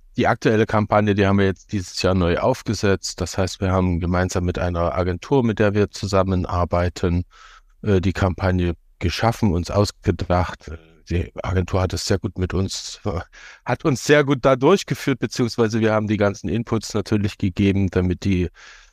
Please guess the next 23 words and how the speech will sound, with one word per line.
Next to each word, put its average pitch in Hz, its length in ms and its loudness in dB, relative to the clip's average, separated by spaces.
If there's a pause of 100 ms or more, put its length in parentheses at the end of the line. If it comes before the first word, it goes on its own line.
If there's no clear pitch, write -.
(260)
ähm, 87 340 2
das - 220 -2
gut - 180 -6
gestalten 120 540 0
können. 101 340 0
Und 90 160 -6
diese 98 180 0
Kampagne 98 560 0
heißt 90 280 -2
Ohne 120 220 4
Gewalt 92 360 0
leben 120 340 4
Mann. 120 360 0 (720)
Das 98 220 0
heißt, 95 400 0
ähm, 92 380 2
da 85 120 -2
gibt's - 300 -6
eine 87 100 2
Website 107 360 0
dazu, 107 260 -2
die 101 140 2
heißt 92 400 -4